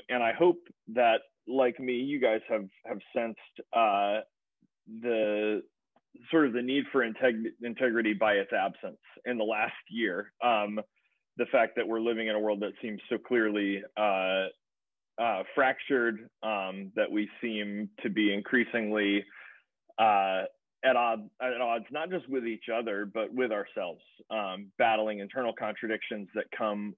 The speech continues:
with, I believe, the process of change, uh, and the process of evolving and, and, uh,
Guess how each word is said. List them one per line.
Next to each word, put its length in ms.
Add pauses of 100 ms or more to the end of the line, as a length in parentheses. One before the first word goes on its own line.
with, 440 (200)
I 140
believe, 380 (120)
the 80
process 560
of 100
change, 400 (380)
uh, 420
and 180
the 60
process 480
of 80
evolving 640
and, 200
and, 280
uh, 240